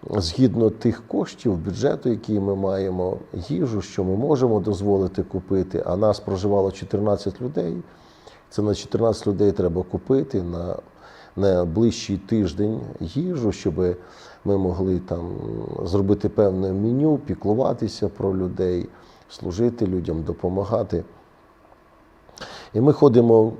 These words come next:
купляємо цю їжу. І в якийсь такий момент, м, він підходить до мене і каже:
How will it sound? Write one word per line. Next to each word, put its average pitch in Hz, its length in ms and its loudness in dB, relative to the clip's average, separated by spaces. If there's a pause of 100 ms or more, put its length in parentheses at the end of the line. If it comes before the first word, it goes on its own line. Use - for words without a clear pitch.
(160)
купляємо 110 600 2
цю - 200 -4
їжу. 87 560 -6 (140)
І 135 260 4 (760)
в - 80 -4
якийсь 147 340 -4
такий - 260 -2
момент, 127 540 2 (260)
м, 110 520 -4 (100)
він 127 380 0 (480)
підходить 123 500 0
до 123 100 0
мене 135 380 0
і 104 40 -2
каже: 110 580 0